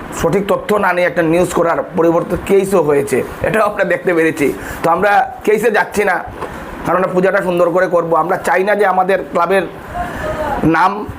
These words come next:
যারা নিয়ে নিউজ করছে, আমি আবারও বলবো সেই তপন দে মহাশয়,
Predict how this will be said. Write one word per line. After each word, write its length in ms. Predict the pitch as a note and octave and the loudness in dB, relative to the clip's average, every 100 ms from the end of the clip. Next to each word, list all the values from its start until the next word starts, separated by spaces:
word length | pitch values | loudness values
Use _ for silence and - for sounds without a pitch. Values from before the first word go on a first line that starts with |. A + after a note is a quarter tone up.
| - - | -8 0
যারা 240 | F3+ F3+ | 2 2
নিয়ে 440 | E3+ F3 F3+ E3+ C#3+ - | 0 2 2 2 -2 -2
নিউজ 320 | D3+ F#3 F#3 | 2 2 2
করছে, 460 | E3+ D#3+ - E3+ - - - | 0 0 2 0 0 -6 -2
আমি 180 | C#3+ | 2
আবারও 300 | D#3 D3 F3+ | 2 4 2
বলবো 380 | F#3+ F3+ F3+ F3 | 4 2 4 2
সেই 160 | D#3 D#3+ | 2 0
তপন 380 | D#3+ C#3+ D#3+ E3 | 0 2 2 4
দে 180 | E3+ D#3+ | 4 2
মহাশয়, 480 | C3 D3 D#3+ E3 D#3+ | 0 0 2 2 0